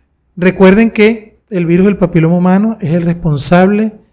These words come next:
del noventa y cinco por ciento del cáncer de cuello uterino, cáncer anorrectal, cáncer, cáncer orofaringio y de pene. Es muy importante los esfuerzos que se están realizando para reducir,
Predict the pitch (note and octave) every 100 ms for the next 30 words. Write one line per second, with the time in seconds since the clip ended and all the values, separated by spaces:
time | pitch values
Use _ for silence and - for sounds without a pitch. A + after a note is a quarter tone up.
0 | _ _ D#3 D3+ D3+ D3 D3 C#3 D3 C#3
1 | - F3 F3+ F3+ F3 C#3+ B2+ F#3+ G3+ G3
2 | F#3+ G#3+ G#3 E3 C#3+ - E3+ D#3 D3+ E3
3 | D3+ D#3 D3+ D#3 D#3 G#3 G#3+ G#3+ G#3 D#3
4 | D3 - E3 F#3 - - D#3 C#3+ C#3 C3+
5 | F#3+ F#3 F#3+ F#3 - E3+ D3+ - E3 D#3+
6 | D3 E3+ D#3 D3 C#3 D3 E3+ E3+ C#3+ C3+
7 | C#3+ G#3+ B3 B3 - _ _ _ _ _
8 | - - _ _ _ _ - D#3 E3+ F3+
9 | F3+ D#3+ B2+ E3 E3 E3 F3+ F#3+ - F3+
10 | D#3+ D3+ - F3 F3 - F#3+ E3 E3+ D#3+
11 | E3+ F3 - E3+ F3 F#3 F3 D#3+ D3+ D#3
12 | C#3+ C3 - E3 G#3 -